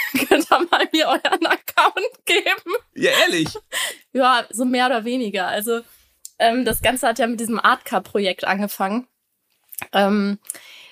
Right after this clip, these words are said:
Speaker 1: wo ich, äh, die glorreiche Idee hatte, noch ein Artcar zu machen. Ähm, und da habe ich dann, ganz kurze Geschichte,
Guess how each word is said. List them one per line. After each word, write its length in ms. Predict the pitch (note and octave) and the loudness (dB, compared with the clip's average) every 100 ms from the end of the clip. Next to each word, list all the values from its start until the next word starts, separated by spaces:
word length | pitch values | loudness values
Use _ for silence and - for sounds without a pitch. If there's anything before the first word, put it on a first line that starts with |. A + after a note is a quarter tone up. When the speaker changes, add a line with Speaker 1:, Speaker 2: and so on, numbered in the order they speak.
| _ | _
Speaker 1:
wo 440 | E3+ F#3+ A3 A3+ | -12 -4 0 2
ich, 320 | - A3+ - - | 0 -2 -2 0
äh, 240 | A3 A3+ | 2 2
die 160 | G3+ G#3+ | -2 0
glorreiche 500 | A#3 B3 A3+ G#3+ - | 2 2 0 0 -4
Idee 320 | G#3 A3 A#3+ | -4 0 2
hatte, 180 | G#3+ G#3+ | 2 2
noch 200 | A3+ B3+ | 2 2
ein 200 | A3 G#3+ | 0 2
Artcar 540 | A3+ - - A3 F3+ | 2 0 0 0 0
zu 180 | - G3+ | -2 -4
machen. 400 | F#3+ G3+ A3+ A#3+ | -4 -2 -2 -2
Ähm, 440 | G#3 G#3 G#3 G#3+ G#3 - - - _ _ | -2 -2 -2 -4 -8 -14 -18 -18 _ _
und 440 | - G#3+ G#3 G#3 G#3 - - | 0 2 2 0 -2 -6 -2
da 180 | G#3+ G#3 | 0 2
habe 140 | A3+ | 2
ich 100 | B3 | 2
dann, 340 | G#3+ G#3+ G#3 - _ _ _ _ _ | 2 2 0 -4 _ _ _ _ _
ganz 260 | - G#3 - | 0 0 2
kurze 320 | - A3+ A3+ | 2 2 0
Geschichte, 680 | A3 - A#3 G#3 A3 G3+ - | -2 0 0 2 2 2 0